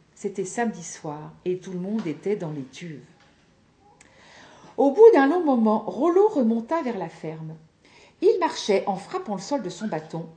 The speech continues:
ce qui détourna un instant l'attention du taureau. Il découvrit alors le moine, beugla,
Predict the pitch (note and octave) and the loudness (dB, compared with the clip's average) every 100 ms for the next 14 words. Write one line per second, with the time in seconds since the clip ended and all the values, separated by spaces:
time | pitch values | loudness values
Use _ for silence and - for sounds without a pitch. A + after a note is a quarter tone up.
0 | - - E4+ D4+ F4 F#4 F#4 G4 F#4 A#3 | -12 -10 -6 -2 0 -2 -4 -4 -2 -4
1 | A#3+ - F4 G3+ G#3 G#3 F4 B3+ G#3 E3 | -4 -8 -8 -8 -10 -16 -14 -14 -10 -8
2 | D3+ C#3+ - _ _ _ - - - A3+ | -8 -10 -14 _ _ _ -20 -20 -14 0
3 | A#3+ G#4+ - G#4 G4+ D#4+ D4 A3 F3+ E3 | 6 6 6 2 4 4 4 4 2 -2
4 | C#3 F3+ D4 - _ D#3 G#3+ D#4+ E3+ D#3+ | -4 -6 -10 -14 _ -4 0 2 0 -4
5 | D3 A3 | -4 -8